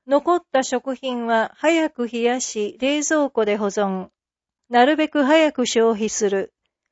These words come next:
温め直しの際も十分に加熱し、少しでも不安のあるものは捨てましょう。問い合わせ、保健衛生課、電話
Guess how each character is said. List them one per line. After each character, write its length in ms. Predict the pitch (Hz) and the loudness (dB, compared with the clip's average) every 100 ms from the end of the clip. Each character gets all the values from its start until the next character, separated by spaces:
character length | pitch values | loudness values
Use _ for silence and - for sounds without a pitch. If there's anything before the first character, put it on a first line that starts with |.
| _ _ _ - | _ _ _ 0
温 400 | 262 311 320 311 | 4 4 2 2
め 120 | 294 | 2
直 240 | 285 277 | 2 0
し 160 | 277 277 | -2 -2
の 120 | 262 | -4
際 300 | 262 269 240 | -2 -2 -4
も 300 | 208 202 202 | -2 0 0
十 300 | 208 269 302 | -2 -2 0
分 280 | 320 302 226 | -2 -2 -2
に 160 | 202 208 | -4 -4
加 160 | 220 | -4
熱 300 | 220 220 226 | -4 -6 -8
し、 360 | - 214 208 - _ _ _ | -6 -2 -4 -4 _ _ _
少 280 | - - 349 | -8 -2 -2
し 180 | - 254 | -2 0
で 140 | 240 | 2
も 240 | 220 220 | 4 2
不 200 | 226 254 | 0 2
安 260 | 269 294 285 | 2 2 0
の 160 | 269 269 | 0 0
あ 120 | 285 | 0
る 140 | 247 | 0
も 160 | 214 226 | -2 -2
の 120 | 254 | 0
は 200 | 196 190 | 0 0
捨 140 | - | -4
て 120 | - 277 | -4 -2
ま 160 | 269 | -4
し 160 | - 240 | -2 0
ょ 300 | 202 165 - | 0 -2 -6
う。 20 | _ _ _ _ _ _ _ _ _ _ _ _ _ _ _ | _ _ _ _ _ _ _ _ _ _ _ _ _ _ _
問 260 | - 254 277 | 6 6 8
い 60 | |
合 100 | 269 | 4
わ 140 | 247 247 | 4 2
せ、 340 | - 233 - - _ | 4 4 2 -4 _
保 100 | 254 | -2
健 440 | 240 311 294 294 277 | 2 2 2 -2 -2
衛 240 | 262 269 | 0 0
生 320 | 262 269 254 247 | -2 0 0 0
課、 320 | 240 226 - _ _ _ - | -2 -2 -2 _ _ _ 2
電 320 | 240 277 277 | 4 4 2
話 300 | 262 240 | 4 4